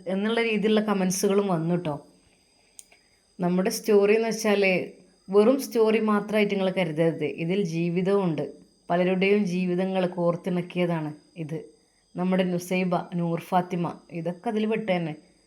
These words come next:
ഉസ്താദിനെ സ്നേഹിച്ച അൽ ക്രിസ്ത്യാനി പെണ്ണ് എന്നുള്ള ആ കഥയൊക്കെ നിങ്ങൾ വിചാരിക്കുന്ന വെറും കെട്ട്-, കെട്ടുകഥയെന്ന്, അതൊരിക്കലുമല്ല, അതൊക്കെ ഉള്ളത് തന്നെയാണ്. അൽഹംദുലില്ലാ, ഇപ്പോഴവർ ജീവിക്കുന്നുണ്ട്. ഒ-, ഒരു ഫാമിലി മാത്രമല്ല, അങ്ങനെ എത്രയോ ഫാമിലികൾ.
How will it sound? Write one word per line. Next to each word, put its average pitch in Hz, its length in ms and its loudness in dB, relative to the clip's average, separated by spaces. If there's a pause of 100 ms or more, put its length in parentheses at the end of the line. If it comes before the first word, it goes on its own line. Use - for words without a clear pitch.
(220)
ഉസ്താദിനെ 185 520 -2
സ്നേഹിച്ച 180 640 -6 (1000)
അൽ 175 140 -10
ക്രിസ്ത്യാനി 180 520 -2
പെണ്ണ് 175 300 -2
എന്നുള്ള 170 480 -2 (260)
ആ 160 140 -2
കഥയൊക്കെ 180 600 -2 (800)
നിങ്ങൾ 196 300 0
വിചാരിക്കുന്ന 214 560 0
വെറും 196 300 0
കെട്ട്-, - 360 -6
കെട്ടുകഥയെന്ന്, 190 760 0 (200)
അതൊരിക്കലുമല്ല, 180 840 -2
അതൊക്കെ 165 320 -8
ഉള്ളത് 185 460 -2
തന്നെയാണ്. 165 240 -2
അൽഹംദുലില്ലാ, 175 640 -2
ഇപ്പോഴവർ 226 480 -2
ജീവിക്കുന്നുണ്ട്. 170 720 -2 (640)
ഒ-, 185 260 -2
ഒരു 190 240 -2
ഫാമിലി 240 400 0
മാത്രമല്ല, 180 440 -2
അങ്ങനെ 165 260 -4
എത്രയോ 185 420 -2
ഫാമിലികൾ. 160 540 -4